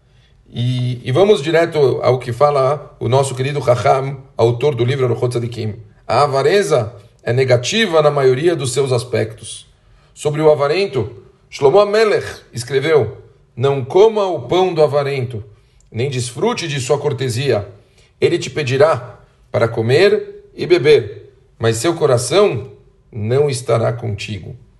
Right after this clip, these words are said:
"Eis as características do avarento", escreve o Orchot Tzadikim. "Ele acumula riquezas, mas não faz caridade e nem se apieda dos pobres.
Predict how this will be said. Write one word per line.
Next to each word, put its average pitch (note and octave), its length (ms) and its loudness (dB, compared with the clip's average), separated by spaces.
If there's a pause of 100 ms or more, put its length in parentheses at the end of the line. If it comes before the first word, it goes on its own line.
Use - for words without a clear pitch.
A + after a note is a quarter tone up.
(600)
"Eis A#3 200 2
as A3+ 120 4
características F3 760 0
do D3+ 80 4
avarento", D3 400 0
escreve C#3+ 340 2
o C3 60 2
Orchot B2 200 -2
Tzadikim. A#2 460 -6 (960)
"Ele C3 120 2
acumula C#3+ 340 0
riquezas, F#3 880 0 (380)
mas A#2+ 180 2
não C#3+ 140 4
faz D#3 180 2
caridade C#3+ 720 -2 (400)
e D3 100 -6
nem A#3 200 2
se - 100 0
apieda F3 460 0
dos E3 160 -2
pobres. E3 600 0